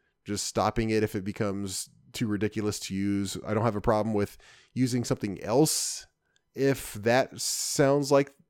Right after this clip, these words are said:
the best thing to do. Um, th-, it sounds like the big thing that most people are going to who are leaving Twitter is Mastodon, which sounds like it's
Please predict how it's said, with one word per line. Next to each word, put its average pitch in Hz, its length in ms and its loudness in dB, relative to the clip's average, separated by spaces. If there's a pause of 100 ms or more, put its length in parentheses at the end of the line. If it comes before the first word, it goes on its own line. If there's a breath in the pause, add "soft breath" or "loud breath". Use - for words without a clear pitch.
(420)
the 139 120 6
best 147 320 4
thing 151 180 0
to 139 120 -8
do. 147 480 4
Um, 101 440 -2 (1000)
th-, 143 200 -4
it 147 80 -10
sounds 160 180 6
like 156 100 6
the 151 80 2
big 139 260 2
thing 147 480 0 (180)
that 120 300 -2
most 139 260 4
people 143 280 0
are 139 80 6
going 139 360 4
to 143 300 2
who 139 140 4
are 131 160 4
leaving 131 260 2
Twitter 135 300 2
is 107 160 0
Mastodon, 160 800 2
which - 360 0 (800)
sounds 175 760 4
like 151 280 6
it's - 440 2